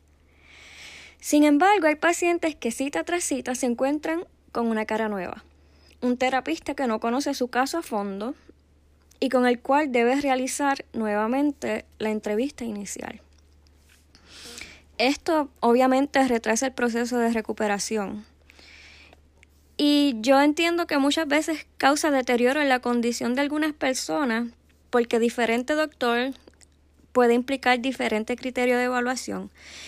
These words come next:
Y esto ha llevado a cambios en diagnósticos y cambios de medicamentos de pacientes que están participando de estas clínicas. Esto no lo digo yo como opinión,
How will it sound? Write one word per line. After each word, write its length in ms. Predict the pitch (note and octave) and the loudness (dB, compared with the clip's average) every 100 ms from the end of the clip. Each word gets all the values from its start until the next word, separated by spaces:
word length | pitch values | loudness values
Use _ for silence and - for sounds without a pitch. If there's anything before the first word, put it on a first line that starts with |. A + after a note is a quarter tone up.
| - _ | -20 _
Y 160 | - C#4 | 0 2
esto 360 | D4+ F4 _ D4 | 2 0 _ 2
ha 120 | A#3+ | 2
llevado 680 | A#3 B3 B3 A#3+ A#3+ C#4 D#4+ - - - | 4 4 4 4 2 -2 -8 -16 -20 -2
a 140 | A#3 | -2
cambios 520 | A#3 A#3 A#3 A#3 C4+ | 0 0 2 2 0
en 140 | C#4+ B3 | 0 0
diagnósticos 600 | A#3 A3+ A3+ B3 D4 C4+ | 0 0 -2 -4 -6 -6
y 60 | |
cambios 380 | B3 A3 A3 A3+ | -4 -6 -4 -2
de 80 | B3+ | -2
medicamentos 760 | B3+ A#3+ A#3 G#3+ A3+ C#4 D4+ | -2 -4 -4 -4 -4 -6 -6
de 100 | A#3 | -6
pacientes 600 | A#3 A3 - A3+ A#3+ - | -2 -2 -2 -4 -4 -6
que 80 | - | -8
están 240 | A#3 G#3+ G#3 | -10 -10 -8
participando 600 | A#3 B3 C4 B3+ G#3+ A3+ | -8 -8 -10 -8 -8 -6
de 60 | |
estas 300 | G#3+ - G#3 | -8 -10 -14
clínicas. 640 | - - B3 A#3 G#3+ F#3+ G3 - - - - | -12 -6 -4 -4 -6 -12 -14 -16 -16 -12 -4
Esto 260 | A#3+ - | -4 -2
no 140 | B3+ C4+ | -2 0
lo 160 | C4 | 0
digo 240 | B3 A#3+ B3 | 0 0 0
yo 380 | A#3 G#3+ A#3 A3+ | 0 -2 -6 -10
como 280 | - A#3+ A3+ | -6 -2 -2
opinión, 640 | G#3+ G#3+ G#3+ G#3 G3+ A#3 | -6 -8 -8 -6 -6 -8